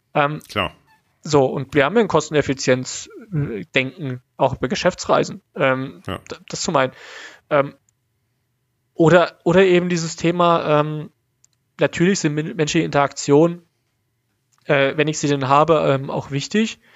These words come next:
Speaker 1: Äh, dass es halt nicht nur so immer so geplant ist und mechanisch ist und dann hab ich eine Drohne und wir treffen uns dann mit fünf Drohnen an einem Ort und so, ne? Es ist ja, es ist ja alles vorstellbar.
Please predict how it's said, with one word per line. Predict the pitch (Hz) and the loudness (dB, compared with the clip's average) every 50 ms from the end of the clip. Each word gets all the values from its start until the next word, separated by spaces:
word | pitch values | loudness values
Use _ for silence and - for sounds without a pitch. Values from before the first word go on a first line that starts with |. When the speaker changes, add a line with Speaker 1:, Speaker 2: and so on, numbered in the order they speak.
| _ - - - _ _ _ _ - | _ -20 -20 -20 _ _ _ _ 0
Speaker 1:
Äh, | 143 139 139 135 135 135 139 135 135 | 2 2 4 2 2 0 0 -4 -2
dass | - 151 135 135 | -2 -2 -2 -2
es | 139 - | -2 -2
halt | 151 131 - - | -2 -2 -2 -6
nicht | 139 - - | -12 -6 -2
nur | 170 165 | -2 0
so | 151 156 156 | 2 2 0
immer | 160 143 143 139 | 2 2 2 2
so | 131 139 139 | 2 2 0
geplant | 131 139 - - - - - 135 139 156 180 226 240 | 0 -2 -8 -10 -6 -2 0 2 2 2 0 0 -2
ist | 196 175 175 - 190 | -2 -2 -2 -2 -6
und | 175 | -6
mechanisch | 147 139 127 - 156 - 165 185 185 180 170 - | -6 -6 -4 -2 0 2 2 2 0 -2 -6 -6
ist | - 196 180 175 170 - | -2 -2 0 0 0 -4
und | 160 143 | -4 -4
dann | 143 139 139 | -4 -4 -2
hab | 135 | -4
ich | 135 139 | -4 -6
eine | 139 139 | -8 -8
Drohne | - - 180 196 202 190 185 185 | -4 -2 2 2 2 4 4 4
und | 180 165 143 - | 4 2 2 0
wir | 143 139 - | -2 -2 -2
treffen | - - 147 - | -2 -4 -4 -4
uns | 156 - | -2 -2
dann | 139 135 | -2 -2
mit | 143 - | -2 -6
fünf | - 151 143 - | -8 -8 -8 -4
Drohnen | - 143 139 151 180 202 202 | -2 2 4 4 4 6 4
an | 180 185 | 2 2
einem | 190 185 180 180 185 | 4 2 2 2 4
Ort | 196 196 196 196 - | 4 4 4 4 2
und | 180 | -2
so, | 165 180 185 | 2 2 2
ne? | 175 160 175 | 4 4 2
Es | 185 180 165 139 - - - | 2 0 -2 -6 -10 -14 -14
ist | 151 - | -12 -10
ja, | - | -10
es | - 160 - - | -8 -8 -10 -12
ist | - - - | -14 -10 -8
ja | - | -8
alles | - - 160 - | -6 -6 -8 -2
vorstellbar. | - 175 175 160 - 214 202 214 220 | 0 0 0 0 -2 -4 -2 -2 -4